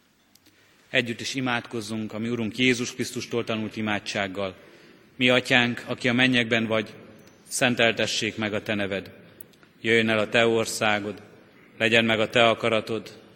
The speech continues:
amint a mennyben, úgy a földön is. Mindennapi kenyerünket add meg nékünk ma, és bocsásd meg vétkeinket, miképpen mi is megbocsátunk az ellenünk vétkezőknek. És ne vigy minket kísértésbe,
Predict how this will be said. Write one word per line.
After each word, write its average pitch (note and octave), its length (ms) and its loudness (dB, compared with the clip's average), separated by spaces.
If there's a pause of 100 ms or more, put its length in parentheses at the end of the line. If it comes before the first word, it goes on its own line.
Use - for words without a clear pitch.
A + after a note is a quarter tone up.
amint A2+ 360 -4
a A2 60 2
mennyben, A2 720 0
úgy G#2 180 -6
a G2 60 -4
földön F2+ 400 -10
is. - 320 -14 (800)
Mindennapi A#2 520 2
kenyerünket A2+ 800 0
add A#2+ 180 0
meg G#2+ 220 0
nékünk G#2 500 -4
ma, G#2 220 -8 (600)
és G2+ 160 -10
bocsásd A2+ 460 4
meg G#2 200 -2
vétkeinket, G#2+ 840 0 (460)
miképpen A#2 480 2
mi A#2+ 160 2
is A#2+ 280 0
megbocsátunk A2+ 1000 0
az A2 180 -10
ellenünk G2+ 480 -4
vétkezőknek. F2 800 -12 (720)
És - 160 -6
ne C3+ 140 4
vigy A#2+ 180 4
minket A2+ 380 0
kísértésbe, G2+ 880 -6